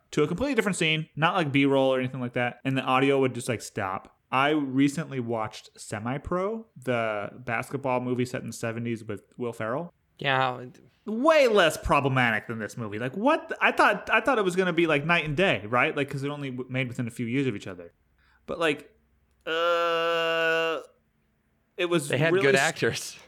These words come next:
Speaker 2: <laughs>
Speaker 1: it was, <laughs> yeah, it was really strange at how terrible this movie was, like, compared to what I thought it was going to be, looking at the I M D B scores and the audience scores and stuff.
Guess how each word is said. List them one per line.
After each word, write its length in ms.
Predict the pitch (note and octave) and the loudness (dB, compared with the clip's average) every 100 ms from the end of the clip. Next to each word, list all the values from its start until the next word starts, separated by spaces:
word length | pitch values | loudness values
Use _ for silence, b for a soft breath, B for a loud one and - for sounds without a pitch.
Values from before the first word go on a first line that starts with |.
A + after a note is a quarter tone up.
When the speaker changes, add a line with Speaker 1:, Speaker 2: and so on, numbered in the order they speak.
| - | -20
Speaker 2:
<laughs> 180 | _ - | _ -4
Speaker 1:
it 80 | |
was, 260 | E3 E3+ B2 | 2 2 4
<laughs> 0 | |
yeah, 340 | D3+ C#3+ C#3 E3 | 4 4 4 4
it 180 | - G3+ | 6 6
was 200 | G3 - | 4 4
really 260 | G#3 A#3 G3+ | 6 6 4
strange 560 | - - F3+ F#3 E3+ - G#3+ B3+ B A#3 | -4 0 2 4 2 -2 -4 -4 B -4
at 120 | D3+ | 0
how 160 | F3 D3+ | 4 2
terrible 520 | C#3+ - D3 D3+ B2+ | 0 0 2 4 2
this 240 | A2+ A#2+ C3 | -2 -4 0
movie 240 | C3 C3 | 2 2
was, 400 | A#2 A2+ G#2 - A#2+ | 0 -2 -6 -8 -6
like, 320 | A2+ A2 - _ _ - | -4 -6 -12 _ _ -10
compared 300 | C#3 B2+ D3 | -6 0 2
to 80 | C#3+ | 4
what 120 | C#3 | 4
I 60 | G#2+ | 2
thought 260 | - B2+ | 0 0
it 40 | A#2+ | 0
was 100 | G#2 | -4
going 120 | A2+ | -8
to 60 | G#2 | -6
be, 160 | G2+ A2+ | -8 -4
looking 220 | C3 B2+ | -4 -2
at 60 | A#2+ | -4
the 100 | - | -4
I 120 | B2 | -2
M 80 | B2 | -2
D 80 | A#2 | -4
B 160 | A2 A2+ | -6 -8
scores 400 | - G#2+ G2+ A2+ | -6 -4 -4 -8
and 140 | G#2+ | -10
the 40 | |
audience 380 | G#2 A#2 A#2 A2 | -6 -4 -4 -8
scores 260 | - G#2+ F#2+ | -10 -10 -10
and 80 | F#2 | -14
stuff. 260 | G2+ G2+ | -14 -16